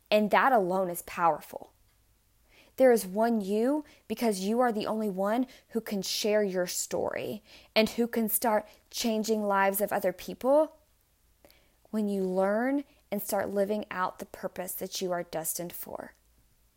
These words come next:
Again, thank you for being here. If you want to connect with me, you can find me on I G at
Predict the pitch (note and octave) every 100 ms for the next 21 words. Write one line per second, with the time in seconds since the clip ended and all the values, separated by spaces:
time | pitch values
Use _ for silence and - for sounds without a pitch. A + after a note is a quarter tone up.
0 | _ _ _ _ _ - _ _ G#3+ A3
1 | F#3 E3+ F3+ - _ _ _ _ _ _
2 | _ _ A3+ G#3+ - G3+ - F#3 F3 F3+
3 | F3+ F3+ F3+ - _ _ _ _ _ _
4 | _ _ _ - A3 A3+ A3 B3 A#3+ G#3
5 | F#3 - A3+ C4 C#4 D4 - C4+ A3 G#3
6 | F#3+ F#3+ G#3+ G#3 G3 F3+ F#3+ G3+ G#3 G#3+
7 | C4 F3+ F3